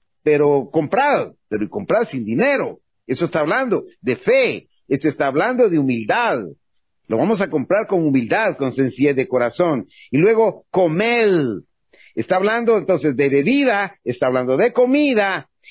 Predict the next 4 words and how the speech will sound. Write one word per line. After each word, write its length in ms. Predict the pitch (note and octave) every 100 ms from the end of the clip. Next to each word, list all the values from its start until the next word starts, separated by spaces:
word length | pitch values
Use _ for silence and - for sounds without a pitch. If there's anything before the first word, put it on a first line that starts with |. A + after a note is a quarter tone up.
| -
y 80 | C3+
dice, 500 | F#3 G#3+ G3+ D3+ -
venid, 800 | A#2 D#3+ F3 G3 C4+ D4 D4 A#3+
comprad 920 | - F#3+ F3+ - B3+ C4+ C#4 C#4+ C4+